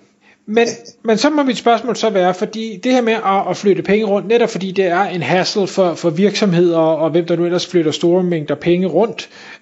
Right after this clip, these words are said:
øh, så er der mange, der har tænkt, det skal vi være den globale løsning på. Så, så hvorfor,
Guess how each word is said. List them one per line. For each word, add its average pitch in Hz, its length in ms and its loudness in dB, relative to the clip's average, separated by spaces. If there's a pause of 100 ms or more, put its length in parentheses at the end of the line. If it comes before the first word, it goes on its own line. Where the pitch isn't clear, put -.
(140)
øh, 180 320 2
så 208 140 0
er 214 40 2
der 208 80 2
mange, 202 380 0
der 214 100 0
har 170 160 0
tænkt, 170 520 -6
det 220 140 0
skal 180 200 -2
vi 190 160 0
være 151 300 2 (220)
den 160 140 0
globale 175 480 0
løsning 160 540 -2
på. 156 280 0
Så, 175 240 -4
så 170 220 -4 (580)
hvorfor, 226 680 0